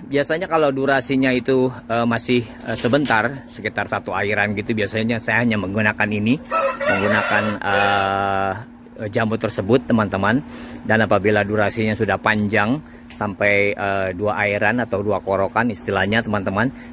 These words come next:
Jadi biasanya saya menggunakan, eh, Yunan Payau, Yunan Payau untuk mencegah, eh, terjadinya luka dalam pada ayam kita, teman-teman, eh, teman-teman. Biasanya kalau ayam yang habis diabar itu kita nggak tahu di dalamnya itu ada luka.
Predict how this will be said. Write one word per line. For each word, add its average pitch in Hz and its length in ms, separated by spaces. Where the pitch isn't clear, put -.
Jadi 101 160
biasanya 107 480
saya 113 240
menggunakan, - 460
eh, 120 240
Yunan 127 320
Payau, 143 400
Yunan 139 320
Payau 143 320
untuk 147 320
mencegah, 135 720
eh, 117 400
terjadinya 123 560
luka 127 320
dalam 117 400
pada 110 320
ayam 104 160
kita, 95 240
teman-teman, 98 560
eh, 101 320
teman-teman. 107 640
Biasanya 120 320
kalau 123 160
ayam 113 240
yang 110 160
habis 101 240
diabar 107 320
itu 151 480
kita 113 240
nggak 110 240
tahu 117 240
di 110 160
dalamnya 104 400
itu 101 160
ada 98 160
luka. 104 480